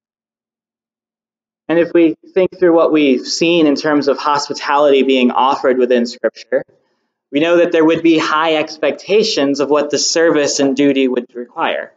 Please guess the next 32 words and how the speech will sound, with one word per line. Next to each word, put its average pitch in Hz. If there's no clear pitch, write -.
Tom 175
mentioned 165
a 151
little 151
bit 143
about 139
Abraham 139
in 135
Genesis 135
eighteen. 127
There 147
were 147
the 147
three 165
men 160
who 151
came 156
to 160
him, 135
and 139
he 156
didn't 196
have 165
a 156
house 156
to 156
welcome 139
them 135
into, 175
but 147
he 156
still 190